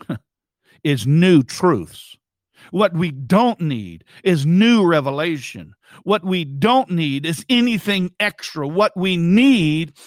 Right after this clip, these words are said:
is the living and active Word of God. And if you are out there and you're seeking for some new revelation, some, some hidden book, some hidden agenda, some hidden secret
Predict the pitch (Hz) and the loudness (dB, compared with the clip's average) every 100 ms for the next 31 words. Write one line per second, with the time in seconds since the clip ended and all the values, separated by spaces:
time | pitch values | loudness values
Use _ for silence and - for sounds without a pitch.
0 | _ 208 165 143 180 180 240 262 175 131 | _ -4 -4 -2 -2 0 0 0 -2 -8
1 | 131 156 - - - 208 196 214 233 247 | -8 -8 -10 -14 -4 -2 -2 -2 -4 -4
2 | - 165 151 180 247 233 165 151 143 233 | -4 -4 -2 4 6 6 2 -2 -2 0
3 | 247 151 135 165 160 151 214 302 247 185 | 2 0 -2 -4 -4 -2 2 2 4 2
4 | 156 - - - 220 247 240 196 175 160 | 0 -4 -14 -4 -2 -2 -2 -4 -2 -2
5 | 202 214 - 202 - 240 247 - 190 175 | -2 -2 -4 -12 -10 -6 -6 -6 -10 -10
6 | - 175 - 247 226 160 185 247 262 247 | -8 -10 -4 -2 0 0 2 4 4 4
7 | 214 202 208 185 202 247 220 185 170 - | 2 0 0 0 -2 -2 -4 -8 -10 -4
8 | 202 147 _ - - 220 190 131 208 277 | -4 -4 _ -20 -8 -2 0 0 -2 -2
9 | 202 175 135 185 277 - - 220 160 196 | -2 -2 -2 0 0 -4 -6 -4 0 0
10 | 247 226 196 139 139 254 220 180 - 190 | 0 0 -2 -2 -2 -2 -2 -4 -4 -4
11 | - - _ - 254 269 233 160 - - | -6 -18 _ -6 -4 -4 -6 -8 -10 -6
12 | 269 - 185 | -6 -4 -8